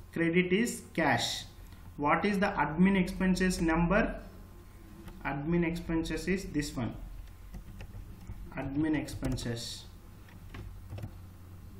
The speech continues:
See here, document date, posting date, everything is same.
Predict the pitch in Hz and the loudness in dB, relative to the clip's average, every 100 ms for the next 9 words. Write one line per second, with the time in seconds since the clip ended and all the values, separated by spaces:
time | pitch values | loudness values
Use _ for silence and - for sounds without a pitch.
0 | - - - - - 160 160 196 220 - | -14 -12 -14 -12 -4 0 4 4 4 -4
1 | - - - - 139 135 143 170 175 175 | -12 -16 -16 -8 -2 2 4 6 8 8
2 | 180 180 175 165 165 165 180 170 175 175 | 6 4 2 2 2 4 6 8 8 6
3 | 151 170 175 208 220 226 214 214 - 226 | 6 4 4 4 4 4 4 2 4 6
4 | 226 156 110 - | 6 6 4 -4